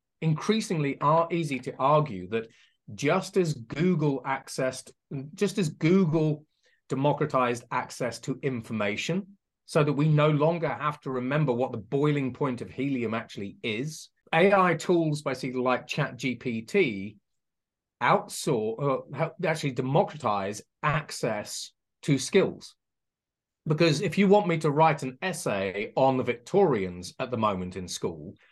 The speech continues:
I have to learn about them as a human, understand all of that, and then be able to, and then have the skills basically to put that onto paper or into a computer, whatever. But with platforms like Chat G P T,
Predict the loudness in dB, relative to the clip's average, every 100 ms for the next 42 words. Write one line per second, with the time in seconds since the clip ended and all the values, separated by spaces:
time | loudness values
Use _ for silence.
0 | _ _ _ _ 2 4 2 2 -2 2
1 | 4 4 4 2 0 -4 -8 -10 -8 -6
2 | -6 -8 -10 -12 _ _ _ _ _ _
3 | _ -2 2 2 0 -4 -2 2 4 6
4 | 4 2 0 2 2 0 -6 -8 -8 -10
5 | -16 _ _ 2 6 6 6 2 2 4
6 | 4 4 0 -2 -6 -2 0 0 0 -6
7 | -6 -12 -4 0 2 0 -2 -4 -4 -4
8 | -6 -10 -6 -6 -2 0 0 -2 -6 -8
9 | -8 -14 _ _ _ -8 -6 -6 -10 -10
10 | -12 -14 -14 -12 -8 -8 -10 -18 _ 0
11 | 2 0 -2 _ _ -2 0 2 2 2
12 | 0 -6 -4 -4 -4 -6 -8 -8 -12 -6
13 | 0 0 0